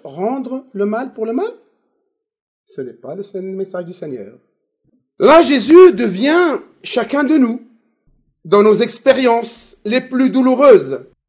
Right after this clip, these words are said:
Aïe, aïe, aïe, être mal compris dans sa famille.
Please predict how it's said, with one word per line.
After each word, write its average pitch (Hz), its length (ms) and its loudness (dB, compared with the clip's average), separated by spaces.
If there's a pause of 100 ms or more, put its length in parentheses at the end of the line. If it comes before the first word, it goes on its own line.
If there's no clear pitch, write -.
(300)
Aïe, 175 600 4
aïe, 165 200 -2
aïe, 156 260 2
être 202 360 2
mal 269 420 6
compris 311 600 6
dans 277 100 2
sa 269 160 -2
famille. 277 540 -6